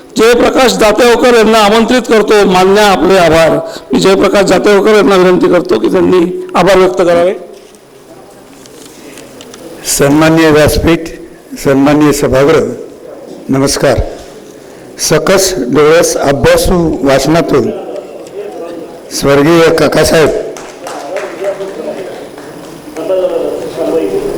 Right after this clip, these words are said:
Speaker 2: एक दोनच मिनिटात आभार आणि पसायदानाने हा कार्यक्रम संपन्न होणार आहे. स्वर्गीय काका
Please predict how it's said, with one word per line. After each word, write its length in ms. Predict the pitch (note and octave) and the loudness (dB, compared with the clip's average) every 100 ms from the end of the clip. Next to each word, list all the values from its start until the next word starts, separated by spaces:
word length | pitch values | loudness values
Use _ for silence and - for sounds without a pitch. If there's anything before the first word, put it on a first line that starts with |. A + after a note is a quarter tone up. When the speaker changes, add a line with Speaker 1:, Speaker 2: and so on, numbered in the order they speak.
| - D#3+ | -2 0
Speaker 2:
एक 260 | G3 G3 | 2 2
दोनच 340 | C#3+ F#3 G#3 G#3 | 2 2 2 2
मिनिटात 320 | G3 F#3 F#3+ | 0 2 2
आभार 320 | E3 D#3+ F3+ | 2 4 4
आणि 400 | F#3 F3+ F3+ E3+ | 4 2 2 0
पसायदानाने 840 | C#3+ - - C#3+ F#3 F#3 F3+ F#3 F3+ | -2 -4 -2 0 2 4 4 4 4
हा 140 | E3 | 2
कार्यक्रम 420 | E3+ D#3+ E3 F3+ | 4 2 2 2
संपन्न 440 | D#3+ D#3+ C3+ F3+ F#3 | 0 0 0 2 2
होणार 280 | E3 D#3+ D#3 | 2 2 4
आहे. 180 | D#3+ G3+ - - - - - - - - A3 - - - - - - - - - - | 2 0 -4 -12 -18 -20 -20 -20 -20 -20 -20 -20 -20 -20 -20 -20 -20 -20 -20 -20 -16
स्वर्गीय 540 | - E3+ F3 F#3+ G3+ F#3+ G3 - - | -2 2 4 4 4 4 2 -4 -2
काका 580 | D3 D3 F3 D#3+ C#3 | 0 2 2 2 2